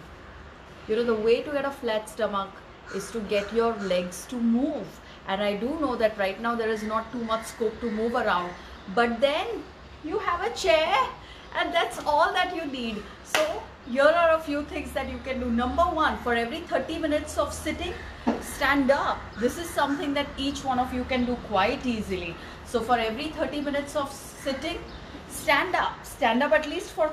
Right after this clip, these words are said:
three minutes. अगर खड़े होके बोर होता है, तो here are a few things that you can do. Watch me. ठीक है,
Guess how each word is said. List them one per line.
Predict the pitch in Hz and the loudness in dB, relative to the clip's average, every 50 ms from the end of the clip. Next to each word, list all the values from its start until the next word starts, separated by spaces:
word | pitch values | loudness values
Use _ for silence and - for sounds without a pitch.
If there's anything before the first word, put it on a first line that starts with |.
| 302 | 0
three | 277 254 240 | -4 -4 -4
minutes. | 202 175 165 165 160 - - - - - - - | -4 -4 -4 -6 -8 -10 -14 -18 -18 -16 -6 -4
अगर | 220 214 226 262 254 254 262 | -2 0 2 0 0 0 0
खड़े | 269 247 277 285 208 | 2 4 4 4 6
होके | 202 202 196 - - 311 311 247 202 202 | 4 4 2 2 0 -2 0 0 2 4
बोर | 208 240 294 370 349 | 6 6 6 4 2
होता | 339 285 - - 214 202 208 | 0 -2 0 0 0 2 2
है, | 220 - - - - - - - | 0 -2 -4 -8 -16 -18 -10 -4
तो | 247 262 | -2 -2
here | 247 247 269 240 240 262 277 | 0 2 4 4 4 4 4
are | 294 320 330 | 4 4 2
a | 320 302 | 2 0
few | 269 254 247 254 285 | 0 -2 0 0 0
things | 262 240 247 - - 240 | 0 0 -2 -2 0 0
that | 165 - - - - - - - - - - 220 233 | 0 0 -2 -8 -14 -18 -18 -18 -16 -10 -2 2 2
you | 240 233 247 | 2 2 2
can | 226 208 202 196 | 0 0 0 0
do. | 180 165 - - - - - - - - 196 214 | -2 -2 -4 -6 -6 -6 -6 -8 -12 -4 0 2
Watch | 220 233 226 - - - 208 | 2 2 2 -2 -6 -8 -8
me. | 170 160 - - - - - - - - - - - - - - - - - - - - - - - | -8 -8 -10 -14 -16 -18 -16 -18 -18 -18 -18 -18 -18 -18 -18 -18 -18 -18 -18 -18 -18 -16 -16 -14 -4
ठीक | - 240 247 226 - | 0 0 0 0 0
है, | 220 220 156 | -2 -2 -2